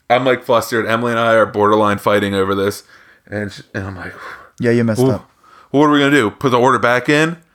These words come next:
Speaker 1: Then they'll, then they'll spin the food. You can just call 'em and tell 'em, like, "Oh, I changed my mind,
Speaker 2: Ooh.
Speaker 1: put the order back in." And they probably wouldn't spin the food. People aren't, you know, like, in movies and T V shows. But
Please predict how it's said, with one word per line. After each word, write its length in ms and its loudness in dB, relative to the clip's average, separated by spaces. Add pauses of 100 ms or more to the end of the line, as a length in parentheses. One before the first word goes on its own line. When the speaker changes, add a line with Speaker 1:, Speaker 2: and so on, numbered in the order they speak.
(320)
Speaker 1:
Then 140 2
they'll, 20 -2
then 300 -2
they'll 80 0
spin 280 -2
the 80 -2
food. 340 0
You 480 -20
can 100 -4
just 160 -6
call 280 0
'em 60 -4
and 80 -8
tell 200 0
'em, 60 -2
like, 140 -2
"Oh, 120 4
I 40 2
changed 220 -2
my 60 2
mind, 240 0
Speaker 2:
Ooh. 40 -6
Speaker 1:
put 80 -8
the 80 -4
order 180 0
back 280 -2
in." 280 -6 (560)
And 340 -2 (400)
they 80 -4
probably 260 -2
wouldn't 160 -4
spin 260 -6
the 60 -6
food. 400 -8
People 220 -4
aren't, 240 0 (240)
you 100 -2
know, 120 -6
like, 300 -6
in 120 -6
movies 280 -2
and 80 -10
T 100 -6
V 100 -6
shows. 240 -6
But 340 -2